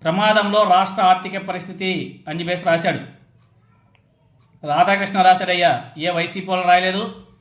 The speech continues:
సాక్షి పేపర్ వా-, సాక్షిలో రాయలేదు. ఇది ఏకంగా తెలుగుదేశం పార్టీకి ఫుల్ సపోర్టెడ్. చంద్రబాబు నాయుడు గారిని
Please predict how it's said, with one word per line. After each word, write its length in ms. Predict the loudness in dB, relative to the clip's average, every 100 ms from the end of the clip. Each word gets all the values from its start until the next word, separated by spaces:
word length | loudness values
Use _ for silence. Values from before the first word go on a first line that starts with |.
| _ _ _ _
సాక్షి 320 | -4 -4 -2
పేపర్ 320 | 0 0 0
వా-, 460 | 0 -2 -4 -6 -6
సాక్షిలో 440 | -2 -4 -2 2
రాయలేదు. 440 | 4 4 2 -6 -10 -16 _ _ -20
ఇది 180 | -12 -2
ఏకంగా 760 | 2 2 0 2 0 -2 -12 -16 -8
తెలుగుదేశం 360 | -4 -4 -4
పార్టీకి 320 | 0 0 0
ఫుల్ 300 | -6 -6 -6
సపోర్టెడ్. 560 | -4 -4 -2 0 0 -4 -10 -20 _ _ -10
చంద్రబాబు 380 | -2 2 2 2
నాయుడు 180 | 2 2
గారిని 540 | 0 0 -4 -8 -12